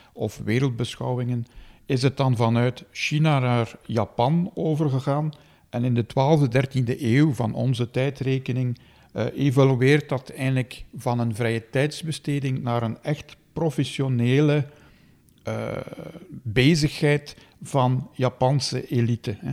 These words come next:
En dan moest men met de wreef tegen een bal trappen, wat een zeer technische sport was. En in het Japans, als ik het goed uitspreek, zou dat kemari zijn.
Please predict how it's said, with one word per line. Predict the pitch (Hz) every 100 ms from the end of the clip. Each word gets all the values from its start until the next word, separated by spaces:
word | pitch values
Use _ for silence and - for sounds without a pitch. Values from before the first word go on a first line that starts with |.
| -
En | 123 113
dan | 123 123
moest | 127 151 -
men | 147 139 127
met | 127
de | 127 98 -
wreef | 131 147 160 - - _ _
tegen | - 135 131 120
een | 117
bal | 110 131 151
trappen, | - 147 151 131
wat | 127
een | 123 104
zeer | 104 131 147 -
technische | 139 135 131 - 120
sport | - 147 143
was. | 139 143 - - - - _ -
En | 127
in | 147
het | 143 143
Japans, | 120 - 104 127 - - -
als | 107 107
ik | 117
het | 110 -
goed | - 113
uitspreek, | - 113 113 - 113 107 - _ _
zou | 226 123 117 107
dat | 110 - - - _
kemari | - 151 135 110 101 95 - _ _ _ _ _ _ _
zijn. | 113 98 95 85